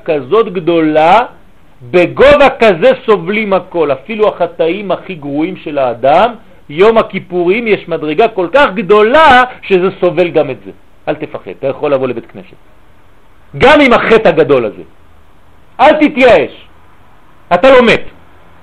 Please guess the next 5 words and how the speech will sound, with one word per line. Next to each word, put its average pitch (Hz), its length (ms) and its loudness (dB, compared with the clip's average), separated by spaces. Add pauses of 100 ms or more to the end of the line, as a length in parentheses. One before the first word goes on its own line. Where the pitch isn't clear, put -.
(600)
יש 262 340 2
מדרגה 277 560 4
של 262 120 -2
תיקון. 175 360 -4 (1800)
למה? 254 420 2